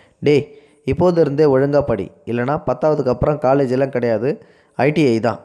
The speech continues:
தெரியுதா? ப்ளஸ் ஒன் போகும்போது ரெண்டே ரெண்டு வருஷம் உயிரை விட்டு படிச்சேன்னா இன்ஜினியரிங், இல்லைனா ஏதாவது ஒரு ஒர்க் ஷாப் தான். உயிரை பு-, விட்டு படித்து ஒரு இன்ஜினியரிங் காலேஜில் சேர்ந்த பின்பு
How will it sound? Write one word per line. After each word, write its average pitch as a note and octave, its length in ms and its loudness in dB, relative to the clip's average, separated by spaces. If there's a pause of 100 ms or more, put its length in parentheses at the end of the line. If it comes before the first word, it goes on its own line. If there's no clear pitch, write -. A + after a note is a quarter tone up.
தெரியுதா? C3+ 420 0 (580)
ப்ளஸ் C3+ 180 -2
ஒன் F#3 160 -2
போகும்போது D3+ 720 0
ரெண்டே C3+ 320 -2
ரெண்டு B2+ 260 0
வருஷம் A#2 440 -2 (400)
உயிரை F3 380 4
விட்டு D#3 240 2
படிச்சேன்னா C3 680 -2 (120)
இன்ஜினியரிங், B2+ 640 -2 (140)
இல்லைனா C3+ 380 2
ஏதாவது C3+ 520 2
ஒரு A#2+ 140 2
ஒர்க் G#2+ 340 -2
ஷாப் A#2+ 180 -2
தான். G2+ 200 -6 (440)
உயிரை E3 320 4
பு-, D3 200 -4
விட்டு D3+ 280 -2
படித்து D3 440 0
ஒரு C3 160 0
இன்ஜினியரிங் C#3+ 480 -2
காலேஜில் B2+ 400 0
சேர்ந்த A#2+ 420 -2
பின்பு G2+ 440 -4